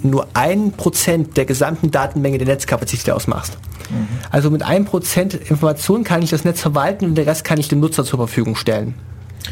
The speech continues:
Speaker 2: Wie sieht es bei anderen Netzen aus, so, so ganz grob?
Speaker 1: Ähm, bei G S M ist es ungefähr so, dass ein Drittel oder ein Viertel Steuerkanal ist.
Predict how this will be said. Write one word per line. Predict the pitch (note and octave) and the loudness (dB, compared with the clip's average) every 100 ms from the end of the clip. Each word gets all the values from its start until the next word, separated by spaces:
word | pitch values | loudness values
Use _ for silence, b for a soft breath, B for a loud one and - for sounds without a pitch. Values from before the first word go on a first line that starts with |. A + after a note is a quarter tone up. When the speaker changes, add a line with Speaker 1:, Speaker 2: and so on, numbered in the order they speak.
| B | B
Speaker 2:
Wie | - A#2+ A#2+ A2 | 0 4 4 2
sieht | - A#2 | 0 -2
es | G#2 | -2
bei | - A#2 | 0 2
anderen | G#2 B2 C3+ C3+ | 2 2 0 0
Netzen | B2+ - - | -2 -2 -2
aus, | B2 B2 - | -2 -2 -4
so, | A2+ - | -6 -6
so | - | -4
ganz | G#2 G#2+ - | -2 -2 0
grob? | A#2 A#2 B B B B B B - | -2 -2 B B B B B B -2
Speaker 1:
Ähm, | C3 B2+ C3+ C3+ | 0 2 0 0
bei | C3 C3+ | 2 2
G | C3+ D3 | 2 2
S | C#3+ | 2
M | C#3 D3+ | 0 2
ist | E3 | 2
es | - | 2
ungefähr | D#3+ D#3 D3+ | 2 4 2
so, | D3+ | 2
dass | D3 | 0
ein | - C#3+ | 0 0
Drittel | D3 - E3 D#3+ | 2 0 2 2
oder | C#3+ G#2+ | 2 2
ein | C#3+ | 0
Viertel | C3+ - D#3+ C#3+ | 0 0 2 0
Steuerkanal | - C#3+ C3 B2+ A#2 A#2 A#2 | 2 0 0 -2 0 0 -2
ist. | - - - | -4 -6 -10